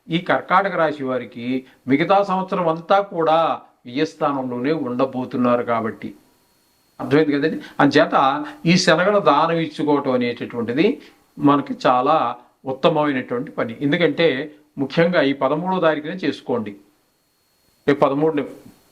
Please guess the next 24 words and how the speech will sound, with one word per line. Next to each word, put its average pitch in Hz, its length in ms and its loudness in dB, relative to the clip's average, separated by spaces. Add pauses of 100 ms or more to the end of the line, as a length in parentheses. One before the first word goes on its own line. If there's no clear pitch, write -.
(180)
చేసుకుంటే 160 400 2
మంచిది. 139 560 -2 (520)
ఏ-, 202 380 2
ఎందుకంటే 190 280 2
స్టా-, 156 340 0 (720)
దెబ్బ 127 200 2
తగిలేక 185 440 0
మందు 180 160 -2
రాసుకునే 160 420 -2
కంటే 104 380 -14 (380)
ముందు, 160 480 0 (360)
ఆ, 160 60 0
ఆకులు, 151 420 0 (140)
చేతులు 190 220 0
కాలేక 180 320 -2
ఆకులు 170 260 -2
పట్టుకోవడం 160 440 -2
కంటే 151 200 -2
ముందుగా 165 320 0
ఆకులు 147 220 0
పట్టుకోవడం 127 440 -6
అనేది 131 240 -4
మంచిది. - 380 -8 (220)
కొంత 170 220 2